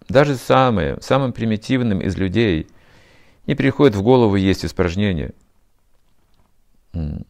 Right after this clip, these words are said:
Зубы человека хорошо приспособлены для пережевывания фруктов и овощей, но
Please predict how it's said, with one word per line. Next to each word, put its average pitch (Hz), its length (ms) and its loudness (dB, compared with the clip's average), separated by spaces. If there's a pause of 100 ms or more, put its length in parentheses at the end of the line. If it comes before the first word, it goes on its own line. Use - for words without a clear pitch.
Зубы 147 300 0
человека 127 440 2
хорошо 123 420 2
приспособлены 107 720 0
для 92 140 2
пережевывания 95 640 0
фруктов 90 420 -6
и 90 60 0
овощей, 80 640 0
но 80 320 -2